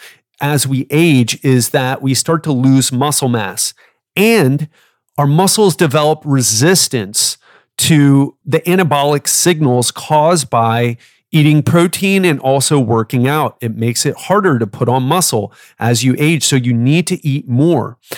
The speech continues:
So if you're over forty, definitely shoot for that one gram per day and try to have thirty to forty grams per meal.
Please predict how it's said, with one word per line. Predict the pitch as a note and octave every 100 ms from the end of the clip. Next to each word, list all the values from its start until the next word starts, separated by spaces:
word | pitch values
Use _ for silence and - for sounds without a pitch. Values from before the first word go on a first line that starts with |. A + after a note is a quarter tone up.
| - -
So | D#3
if | D3+
you're | E3 F3
over | G#3+ B3
forty, | G#3+ G3 A3+ G3+ B2+ A#2+ _ - - _ - A#2+
definitely | F3 F3+ G#3+ G3
shoot | - F3+ F3+ F3+
for | - D3+
that | C3+ C3 B2 - D3 _ -
one | B2 D3+ D#3
gram | C#3+ D3+ D3 D3
per | D3 C#3
day | B2 C3+ D3+ B2+ A#2+ - _ -
and | C3+ C3+ C3 C3 -
try | - E3 G3 A#3+
to | A3+
have | E3 F3+ E3 D#3+
thirty | - F3+ F3+
to | C#3
forty | - D#3+
grams | C#3+ C3 C3+ C#3+ -
per | - C3
meal. | A#2 C3+ D3 G2+ -